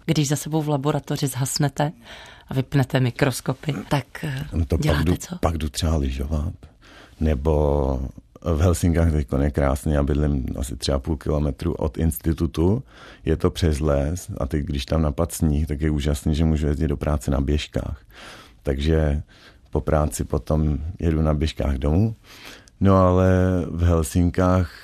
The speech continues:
Speaker 2: co byl můj velký koníček, tak, eh, jsem tam zpíval ve sboru. To byl můj plán od začátku, protože před příjezdem do Finska už jsem žil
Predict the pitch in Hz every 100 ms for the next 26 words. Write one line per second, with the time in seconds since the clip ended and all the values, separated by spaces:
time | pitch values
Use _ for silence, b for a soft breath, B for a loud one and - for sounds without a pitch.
0 | - - 82 85 85 82 - - - 90
1 | 90 87 85 78 62 - - 78 78 78
2 | - 85 - 82 76 76 78 - 101 139
3 | - _ B B B B B B B B
4 | B _ _ - 95 85 - - 98 92
5 | 90 87 87 92 92 85 87 85 87 80
6 | 76 71 78 67 65 - _ _ b b
7 | b b b _ _ - 87 85 90 92
8 | 98 90 78 80 78 - 73 71 - 76
9 | - B B B - - 76 82 80 90
10 | 87 85 82 80 - 87 - - 85 76
11 | - 85 87 87 78 80 78 80 80 -
12 | 90 87 82 B B B 78 78 95 90